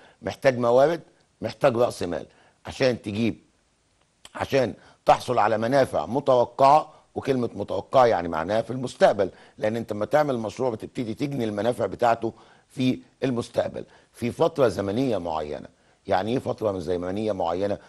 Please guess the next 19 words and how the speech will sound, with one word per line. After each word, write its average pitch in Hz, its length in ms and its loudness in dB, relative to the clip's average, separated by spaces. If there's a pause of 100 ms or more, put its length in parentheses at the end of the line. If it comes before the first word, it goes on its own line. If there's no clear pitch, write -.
(180)
واللي 101 160 -4
بنسميها 107 540 -2
في - 80 -14
المشروعات 90 640 0 (400)
عمر 131 520 2
المشروع. 95 580 -2 (240)
هو 92 160 2
المشروع 98 400 -2
له 110 200 4
عمر، 175 100 0 (400)
كل 147 260 0
حاجة 101 400 0
عندنا 87 500 -2 (340)
ليها 120 160 2
عمر، 82 260 -2 (160)
بني 85 300 -2
آدم 101 240 0
ليه 107 100 0
عمر، 127 240 2